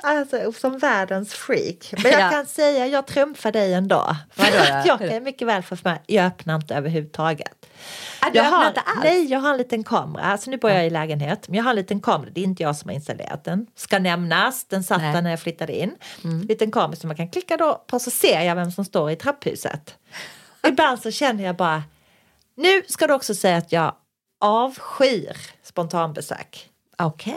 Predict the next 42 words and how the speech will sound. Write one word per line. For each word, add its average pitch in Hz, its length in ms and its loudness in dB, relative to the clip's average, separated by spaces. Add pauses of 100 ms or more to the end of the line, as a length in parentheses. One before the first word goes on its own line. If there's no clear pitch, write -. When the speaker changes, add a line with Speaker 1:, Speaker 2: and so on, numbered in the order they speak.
Speaker 1:
Ja. 226 80 4
Speaker 2:
ja. 175 200 4 (240)
Speaker 1:
Jag 240 160 -2
tycker 220 220 -4
det 170 340 0
är 147 540 -2
Speaker 2:
Du 208 60 2
är 226 60 4
Speaker 1:
ja. 214 100 2
Speaker 2:
typiskt 233 300 -2
svensk 185 360 -2
där. 156 220 -2 (480)
Man 196 120 0
Speaker 1:
Ja, 302 100 6
jag 392 60 6 (120)
Speaker 2:
knackar 403 120 4
inte 381 120 0
Speaker 1:
säkert 359 60 2
Speaker 2:
bara 330 100 4
Speaker 1:
typiskt. 214 400 2
Speaker 2:
på, - 60 -4
Speaker 1:
Nej, 330 160 6
Speaker 2:
ja. 349 60 2
Speaker 1:
nej, 302 100 4
nej, 277 120 2
nej, 262 100 0
man 247 120 -2
knackar 254 340 -6 (100)
inte 320 320 0
bara 240 200 2
på 196 180 -2
hemma 160 240 -2
hos 175 160 -8
mig. 147 260 -4
Och - 220 -2
kanske, 330 800 0
äv-, 277 280 0
om 254 140 -4
man 262 120 -6
kommer 339 360 0
på 285 180 -2
spontanbesök 240 1200 -4